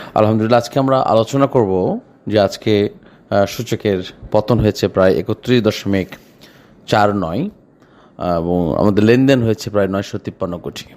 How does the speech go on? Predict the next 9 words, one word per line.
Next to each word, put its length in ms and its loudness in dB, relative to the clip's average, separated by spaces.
এটার 260 4
বিশদ 300 -2
একটা 380 0
কারণ 320 4
রয়েছে 380 -4
যে 100 -2
আজকে 240 -4
আমাদের 180 -4
সূচকের 400 -6